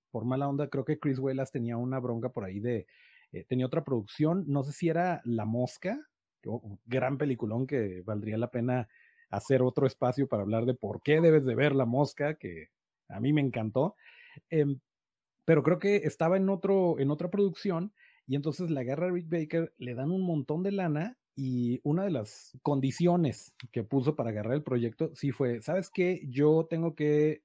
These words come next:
tener libertad creativa de diseñar a los gremlins como yo quiera y de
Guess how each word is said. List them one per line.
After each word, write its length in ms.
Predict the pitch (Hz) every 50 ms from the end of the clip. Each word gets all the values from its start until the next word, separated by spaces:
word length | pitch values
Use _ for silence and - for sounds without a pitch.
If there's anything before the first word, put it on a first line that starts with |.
| _ _ _
tener 300 | - 135 123 127 127 143
libertad 380 | 185 190 151 - - 143 135 -
creativa 640 | - 175 165 151 - - 160 160 165 175 190 208 208 _
de 180 | 123 120 127
diseñar 540 | 110 110 107 - 117 104 104 113 120 120 127
a 60 | 143
los 200 | 151 151 127 104
gremlins 580 | 98 107 110 110 113 120 127 131 139 131 - -
como 260 | _ - 87 82 85
yo 160 | 90 104 110
quiera 400 | - - 131 123 117 104 104 95
y 120 | 87 82 82
de 280 | 82 82 80 80 _